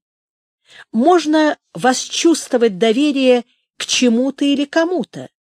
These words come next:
никогда и не видев этого дела или это лицо.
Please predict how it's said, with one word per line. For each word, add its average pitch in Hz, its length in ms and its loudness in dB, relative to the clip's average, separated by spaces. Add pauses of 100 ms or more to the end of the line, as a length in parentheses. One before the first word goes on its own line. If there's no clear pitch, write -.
(320)
никогда 190 580 0
и 214 100 2
не 180 160 -2
видев 277 540 0
этого 160 320 -6
дела 180 480 -2 (180)
или 190 220 0
это 175 220 -2
лицо. 240 460 -8